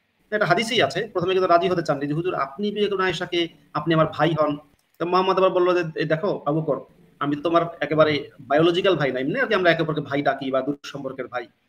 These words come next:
তো সুতরাং বিয়ে করা যেতেই পারে।" এই কথা বলে মোহাম্মদ বিয়ে করলেন। যখন বিয়েটা হয়ে গেল তখন আয়েশা, আয়েশারও একটা ইচ্ছা ছিল যে নবীর মৃত্যুর পরে যেন আমার বাবা খলিফা হয়,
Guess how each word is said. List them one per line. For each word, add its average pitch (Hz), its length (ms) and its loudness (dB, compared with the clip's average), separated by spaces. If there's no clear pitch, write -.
তো 156 60 -6
সুতরাং 165 280 -2
বিয়ে 151 140 -2
করা 147 160 0
যেতেই 143 280 -2
পারে।" 117 220 -6
এই 170 160 4
কথা 180 160 0
বলে 214 160 2
মোহাম্মদ 160 260 0
বিয়ে 127 180 -4
করলেন। 127 180 -4
যখন 160 220 -2
বিয়েটা 170 280 2
হয়ে 180 260 2
গেল 151 240 2
তখন 160 440 0
আয়েশা, 180 640 2
আয়েশারও 165 320 2
একটা 214 140 4
ইচ্ছা 214 220 -4
ছিল 214 240 2
যে 214 80 4
নবীর 190 420 -2
মৃত্যুর 190 320 -4
পরে 185 140 2
যেন 180 100 0
আমার 170 160 0
বাবা 139 200 0
খলিফা 170 300 -2
হয়, 220 180 -4